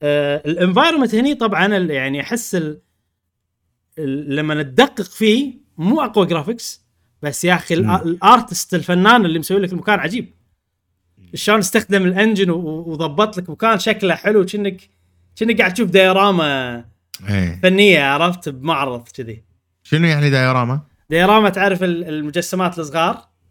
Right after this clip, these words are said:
Speaker 1: اللي تصير،
Speaker 2: إيه،
Speaker 1: بس
Speaker 2: إيه.
Speaker 1: تصير غالبًا بيت ولا مدينة ولا كذي.
Speaker 2: آه،
Speaker 1: يعني
Speaker 2: أوكي،
Speaker 1: مو شخصية،
Speaker 2: أوكي.
Speaker 1: غالبًا تصير مكان.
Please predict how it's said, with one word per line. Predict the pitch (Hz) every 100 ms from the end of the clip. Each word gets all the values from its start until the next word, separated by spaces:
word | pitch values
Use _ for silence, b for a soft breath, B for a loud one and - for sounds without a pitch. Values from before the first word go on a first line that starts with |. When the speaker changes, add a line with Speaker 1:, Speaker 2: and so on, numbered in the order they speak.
| -
Speaker 1:
اللي | 131
تصير، | 135 160 147
Speaker 2:
إيه، | 117 110 101
Speaker 1:
بس |
Speaker 2:
إيه. | 101 98
Speaker 1:
تصير | 101
غالبًا | 185 202 185 170
بيت | 156 170 156 -
ولا | 147 139
مدينة | 139 143 143 135
ولا | 127 120
كذي. | 113 113 101 - - _ _ _ -
Speaker 2:
آه، |
Speaker 1:
يعني | 113 113 117
Speaker 2:
أوكي، | 160
Speaker 1:
مو | 208
شخصية، | 196 180 175 147 143
Speaker 2:
أوكي. | 151
Speaker 1:
غالبًا | 147 139 135
تصير | 131 139 127 120 _ 156
مكان. | 139 139 110